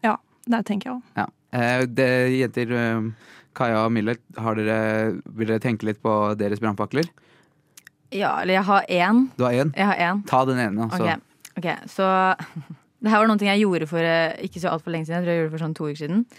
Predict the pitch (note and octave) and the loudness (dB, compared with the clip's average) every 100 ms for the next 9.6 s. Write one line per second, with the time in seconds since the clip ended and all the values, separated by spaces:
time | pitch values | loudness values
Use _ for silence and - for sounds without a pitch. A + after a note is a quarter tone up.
0 | - - - _ G#3 F#3 F3+ F3+ D#3+ D#3 | -20 -20 -20 _ -2 0 0 -2 -4 -2
1 | F3+ B3 - G3 F#3+ F3+ F#3+ F3+ F#3+ F#3 | 2 0 2 0 2 2 0 -4 -2 0
2 | F3+ F3+ F3 F#3 E3+ D#3+ E3 F3 F3 F3+ | 0 2 2 0 -4 -2 -2 -2 0 0
3 | F#3 F3 D3+ D3 F3 F3 F3 F3 F#3 F#3+ | 0 -2 -2 -4 0 0 2 0 0 0
4 | E3+ - F#3 F3+ E3 F#3 - F#3 F#3 E3 | -2 -4 -2 2 2 0 -4 -2 -2 -2
5 | F3+ D#3+ - - F3 - G#3+ - _ - | -6 -6 -10 -10 -10 -4 -4 -4 _ -20
6 | - F#3 F3 E3 E3 E3 - D#3 D3+ D#3 | -8 -2 2 2 0 -6 -6 -6 -4 -4
7 | D#3 D3 C#4+ - - - - A#2 A2 G3 | -6 -2 -2 -2 -12 -20 -16 -8 -6 -6
8 | - - G3 F#3 F3 F3 E3+ E3 F3 E3 | -10 -4 -2 -2 0 2 2 0 -4 -4
9 | D#3 D3+ D#3+ E3+ F#3+ F3+ | -4 -4 -6 -2 0 2